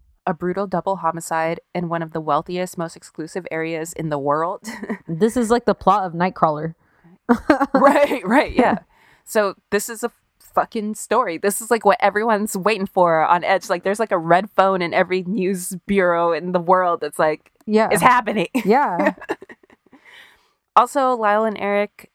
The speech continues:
Speaker 1: were poised to inherit their parents' estimated fourteen million dollar estate.
Speaker 2: Imagine that, May. Fourteen million. Somebody just from
Speaker 1: In
Speaker 2: nothing.
Speaker 1: eighty-nine. Yeah,
Speaker 2: And
Speaker 1: from
Speaker 2: from
Speaker 1: nothing.
Speaker 2: nothing, yeah.
Speaker 1: Mm-hmm.
Speaker 2: It's fucking wild.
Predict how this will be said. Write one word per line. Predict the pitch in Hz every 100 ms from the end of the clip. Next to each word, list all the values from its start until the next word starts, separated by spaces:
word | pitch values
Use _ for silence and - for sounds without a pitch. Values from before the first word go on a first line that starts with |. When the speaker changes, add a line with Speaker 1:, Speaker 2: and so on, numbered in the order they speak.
| -
Speaker 1:
were | 185 185 180 180 170 _
poised | - 190 190
to | -
inherit | 180 175 180 170
their | 175 170
parents' | 196 180 180
estimated | 170 - 170 165 165
fourteen | - 165 - 170 160
million | 151 147
dollar | 151 165 - -
estate. | 160 - - 285 294 _ - - -
Speaker 2:
Imagine | 226 214 214 285 302 339 208
that, | 262 302 196
May. | 202 208 -
Fourteen | 247 311 - 339
million. | 247 285 269 202
Somebody | 233 247 269 294
just | 220 262 - _ _ _ _ _ _ -
from | 214
Speaker 1:
In | 214
Speaker 2:
nothing. | 233
Speaker 1:
eighty-nine. | 220 190 185 190 _ _ -
Yeah, | 247
Speaker 2:
And | 214 -
Speaker 1:
from | 214
Speaker 2:
from | 233
Speaker 1:
nothing. | 247 247
Speaker 2:
nothing, | 185 233 196
yeah. | 214 320 202 196
Speaker 1:
Mm-hmm. | 185 208 _ _ _ _
Speaker 2:
It's | _ -
fucking | 247 214 170
wild. | 180 254 190 160